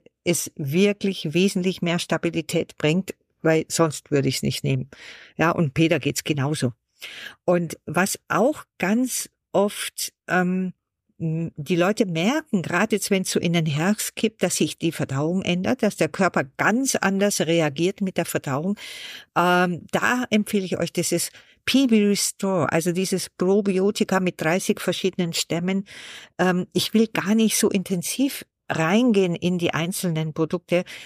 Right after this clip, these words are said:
aber es ist wirklich eine unglaubliche Unterstützung, wenn, äh, das Mikrobiom, die Darmflora einfach steht. Natürlich unser Klassiker, der Immunbooster, das ist On Guard, die Ölemischung.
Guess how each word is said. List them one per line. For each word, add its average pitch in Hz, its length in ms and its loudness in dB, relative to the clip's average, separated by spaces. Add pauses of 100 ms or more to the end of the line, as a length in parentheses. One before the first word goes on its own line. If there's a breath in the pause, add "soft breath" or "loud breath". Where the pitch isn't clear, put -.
(200 loud breath)
aber 175 360 2 (1000 soft breath)
es 190 160 4
ist 165 240 0
wirklich 220 600 2 (220)
eine 180 360 2
unglaubliche 185 640 2
Unterstützung, 185 920 0
wenn, 180 440 0
äh, 170 260 2
das 175 200 -2
Mikrobiom, 185 760 0
die 170 120 0
Darmflora 165 680 -2 (280 loud breath)
einfach 143 360 -6
steht. - 560 -6 (840 loud breath)
Natürlich 190 520 2
unser 147 220 -2
Klassiker, 196 920 0 (220)
der 135 240 0
Immunbooster, 170 880 0
das 180 180 0
ist - 220 -2
On 151 180 0
Guard, 196 480 0
die 170 140 0
Ölemischung. 214 760 2